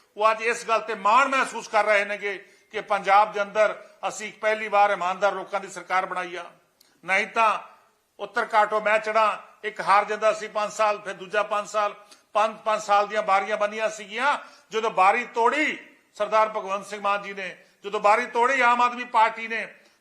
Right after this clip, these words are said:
ਤਾਂ ਫਿਰ ਮੈਂ ਸਮਝਦਾ ਅੱਜ ਇਨਸਾਫ ਜਿਹੜਾ ਪੰਜਾਬ ਦੇ ਲੋਕਾਂ ਨੂੰ ਮਿਲਣ ਲੱਗਿਆ।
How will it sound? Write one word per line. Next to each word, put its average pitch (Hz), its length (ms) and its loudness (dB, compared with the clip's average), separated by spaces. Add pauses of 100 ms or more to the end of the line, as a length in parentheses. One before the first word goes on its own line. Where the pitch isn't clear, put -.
ਤਾਂ 202 80 -2
ਫਿਰ 214 260 0
ਮੈਂ 202 140 0
ਸਮਝਦਾ 202 400 -2
ਅੱਜ 185 120 -8
ਇਨਸਾਫ 180 560 0
ਜਿਹੜਾ 196 400 -2 (220)
ਪੰਜਾਬ 185 400 0
ਦੇ 190 80 -8
ਲੋਕਾਂ 185 280 -6
ਨੂੰ 180 80 -12
ਮਿਲਣ 170 200 -10
ਲੱਗਿਆ। 147 360 -10